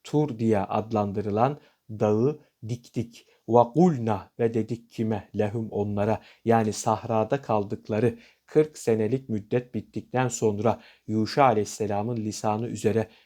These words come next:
biz onlara dedik ki, "Udhulu, girin." Nereden? El babe, o kapıdan. Yani Kudüs şehrinin Eriha kapısından.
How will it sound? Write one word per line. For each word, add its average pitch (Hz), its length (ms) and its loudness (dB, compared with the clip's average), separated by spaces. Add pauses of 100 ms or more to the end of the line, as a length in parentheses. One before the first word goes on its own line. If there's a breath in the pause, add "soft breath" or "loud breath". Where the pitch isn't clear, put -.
(120 soft breath)
biz 135 220 -2
onlara 104 520 -2
dedik 131 340 -4
ki, 139 220 -2 (240 loud breath)
"Udhulu, 123 1000 4
girin." 113 420 -2 (100)
Nereden? 110 580 0 (260 soft breath)
El 107 280 0
babe, 113 420 4
o - 120 -6
kapıdan. 110 500 -4 (240 soft breath)
Yani 104 360 0
Kudüs 127 500 -6
şehrinin 107 600 -2 (260 soft breath)
Eriha 110 480 0
kapısından. 104 720 -2